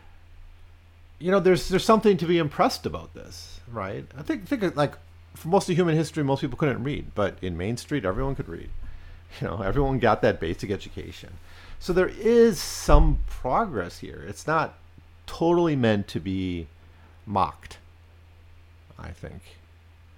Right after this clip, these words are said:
And it's not, uh, it's not saying, like, the democratic mission is a failure or anything. I think it's saying, isn't it a pity we,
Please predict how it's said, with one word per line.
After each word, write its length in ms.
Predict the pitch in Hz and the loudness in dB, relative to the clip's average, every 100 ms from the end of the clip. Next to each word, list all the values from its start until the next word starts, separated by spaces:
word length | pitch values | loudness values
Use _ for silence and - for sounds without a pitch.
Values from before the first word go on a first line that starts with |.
| - - - - - - - - 107 | -20 -20 -20 -20 -20 -20 -20 -20 -8
And 460 | 110 107 101 101 - | -4 -2 -2 -4 -8
it's 260 | 127 - - | -10 -8 2
not, 340 | 185 175 - | 6 6 4
uh, 220 | 131 123 - - | 2 2 0 -12
it's 140 | - 175 | -2 2
not 180 | 170 | 2
saying, 280 | - 165 127 | 2 2 2
like, 200 | 107 90 - - | 0 -2 -8 -10
the 80 | 120 | -8
democratic 680 | - 120 110 - 107 101 - - - - - - - - - - - - - | -2 0 0 2 2 0 -6 -20 -20 -20 -20 -20 -20 -16 -16 -16 -20 -20 -10
mission 760 | 110 151 165 151 104 135 139 - | -2 0 0 0 2 0 -4 -4
is 120 | 127 143 | -2 0
a 60 | |
failure 440 | - 254 311 185 92 | 6 6 8 6 4
or 40 | |
anything. 320 | 78 78 - | -2 -8 -8
I 60 | 104 | -4
think 200 | 170 180 | -2 -2
it's 140 | 147 | -4
saying, 480 | - 101 107 113 110 - - - - - - - - - _ - _ - - - _ - _ _ _ _ _ - | -2 -2 0 -2 -4 -10 -20 -20 -20 -20 -20 -20 -20 -20 _ -20 _ -20 -20 -20 _ -20 _ _ _ _ _ -2
isn't 280 | 165 185 165 | 6 8 8
it 120 | 143 | 6
a 80 | 120 | 4
pity 640 | - 240 262 98 92 95 - - - - | 4 4 4 2 -2 -10 -14 -20 -20 -12
we, 420 | 135 120 113 104 | -2 2 2 0